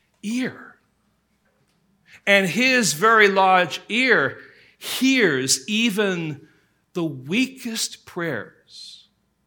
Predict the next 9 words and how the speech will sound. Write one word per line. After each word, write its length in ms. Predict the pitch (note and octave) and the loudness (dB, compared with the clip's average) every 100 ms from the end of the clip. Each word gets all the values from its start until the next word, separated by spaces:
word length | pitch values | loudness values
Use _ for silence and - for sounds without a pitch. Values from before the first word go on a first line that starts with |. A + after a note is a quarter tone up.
| _ _ _ _ - | _ _ _ _ -4
of 260 | D3+ D3+ | -2 -2
his 480 | D#3+ D3 C3+ - - - | -4 -4 -4 -6 -10 -16
fumbling 800 | - D#3 F3+ F3 E3+ E3 D3 | -6 -4 -2 -6 -8 -8 -8
servants 920 | A#2 - D#3+ E3 A2+ F#2+ _ - - - _ _ _ _ _ _ - | -4 -4 -2 -4 -6 -14 _ -16 -16 -18 _ _ _ _ _ _ -8
as 240 | C#3+ C3+ | -8 -6
they 140 | B2+ | -6
struggle 840 | A#2+ - - C#3+ D3 C3+ A#2+ G#2+ - _ _ _ | -6 -6 -4 -4 -4 -6 -10 -12 -16 _ _ _
and 140 | A#2 | -10
suffer 600 | A2 - A2 G#2+ A2 F#2+ | -6 -6 -8 -10 -14 -16